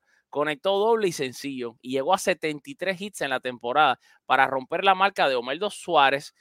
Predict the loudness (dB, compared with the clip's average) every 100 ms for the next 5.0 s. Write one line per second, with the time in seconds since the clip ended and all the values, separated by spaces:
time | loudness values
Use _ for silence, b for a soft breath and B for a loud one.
0 | _ _ -6 -4 -2 -2 -2 -4 -4 -6
1 | -6 -4 -2 2 2 2 0 -4 -10 -10
2 | -10 -10 -12 -12 -16 -16 -16 -6 -4 -2
3 | -2 6 6 6 0 -2 -2 -6 -4 -4
4 | 2 2 2 0 2 2 2 0 -4